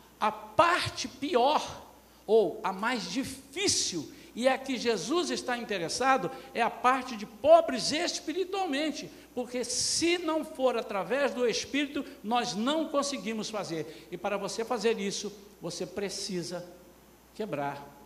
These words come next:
o elo com o lado humano. A segunda coisa, o negócio do Pai,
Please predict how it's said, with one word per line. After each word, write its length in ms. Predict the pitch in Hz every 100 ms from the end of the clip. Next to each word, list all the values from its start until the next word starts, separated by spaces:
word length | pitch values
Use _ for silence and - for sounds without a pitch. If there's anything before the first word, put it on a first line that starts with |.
| - - - -
o 140 | 160
elo 400 | 139 135 131 147 - - - - - - - - - - - - - - - - - - -
com 160 | 151 156
o 40 |
lado 260 | 127 117 120
humano. 300 | 110 92 98 - - - - - - - - - - - - - - -
A 100 | 220
segunda 540 | 220 277 240 392 427
coisa, 640 | 285 - 285 311 285 147 170
o 80 | 147
negócio 440 | 180 170 208 -
do 80 | 160
Pai, 380 | 151 226 233 160